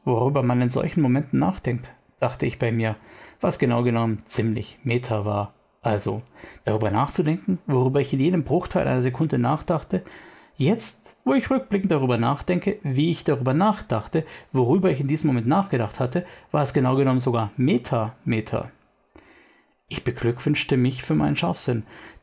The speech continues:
der bei Lichte betrachtet, aber für die akut angegebene Situation keinerlei Relevanz besaß und bedauerte gleichzeitig, dass vermutlich niemals jemand dieses amüsante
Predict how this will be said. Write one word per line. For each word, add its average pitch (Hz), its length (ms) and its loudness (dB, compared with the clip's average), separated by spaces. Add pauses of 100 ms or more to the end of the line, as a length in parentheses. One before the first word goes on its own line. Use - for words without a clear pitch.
(120)
der 117 380 0
bei - 120 -2
Lichte - 340 -2
betrachtet, 123 600 -4
aber 120 220 0
für - 140 -4
die 120 120 0
akut - 500 -4
angegebene 143 720 0
Situation 135 600 -2 (260)
keinerlei 196 500 2
Relevanz 180 400 0
besaß - 520 -4 (460)
und 127 180 -4
bedauerte 123 500 -2
gleichzeitig, 123 600 -4
dass 131 180 -6
vermutlich 180 420 0
niemals 139 480 2
jemand 120 320 -2
dieses 123 340 -8
amüsante 123 800 -4